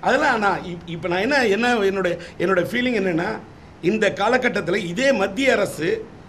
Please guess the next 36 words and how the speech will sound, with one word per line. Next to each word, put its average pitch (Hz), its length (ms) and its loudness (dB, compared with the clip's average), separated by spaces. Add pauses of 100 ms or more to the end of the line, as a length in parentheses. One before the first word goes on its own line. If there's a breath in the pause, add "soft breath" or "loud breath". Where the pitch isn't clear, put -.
(300 loud breath)
ஒரு 226 300 6
டூ 285 180 -2
ஜி 285 100 -2
ஸ்பெக்ட்ரம் 254 460 -2
ஊழலா 226 280 4
இருக்கட்டும், 185 340 0
இன்னைக்கு 196 240 -2
நிலக்கரி 262 360 2
பேர 202 280 0
ஊழலா 175 460 0
இருக்கட்டும், 185 400 -4 (220 loud breath)
இவ்வளவு 269 500 2
ஊழல்லாம் 285 500 4
புரி-, 220 320 2
புரிந்த 208 500 0 (260 loud breath)
ஒரு 220 260 0
தி 311 180 2
மு 339 200 4
க 311 120 2
அரசுக்கு, 240 800 0 (800)
இவங்களுடைய 220 340 2
அரசுக்கு 240 500 0
சாதகமா 262 440 4
இருந்த 214 200 0
தி 277 180 -6
மு 285 140 0
க 254 120 0
அரசுக்கு 185 420 -4 (200 loud breath)
கொடுத்த 262 300 -2
நிதி 226 260 0
ஒதுக்கீடை 185 460 -2 (420)
இவங்களோட 311 380 4
அரசுக்கு 233 420 2
மட்டும், 196 260 -2
ஆட்சிக்கு 196 320 -4
மட்டும் 180 260 -6